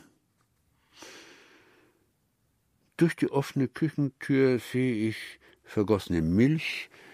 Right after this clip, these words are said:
dreißigjährige Kriege, Tränen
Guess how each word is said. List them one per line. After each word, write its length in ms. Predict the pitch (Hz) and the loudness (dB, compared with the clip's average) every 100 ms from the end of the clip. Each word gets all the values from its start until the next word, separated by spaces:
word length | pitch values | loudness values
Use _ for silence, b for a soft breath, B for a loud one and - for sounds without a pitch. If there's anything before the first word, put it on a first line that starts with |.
| B B _ - | B B _ 2
dreißigjährige 920 | 135 156 - 127 98 107 104 95 95 | 4 4 0 -6 0 2 2 -2 -8
Kriege, 600 | - 127 127 123 127 110 b b b b b _ | 0 0 2 4 2 0 b b b b b _
Tränen 800 | - 123 135 123 95 85 82 - | 0 4 6 6 6 4 0 -6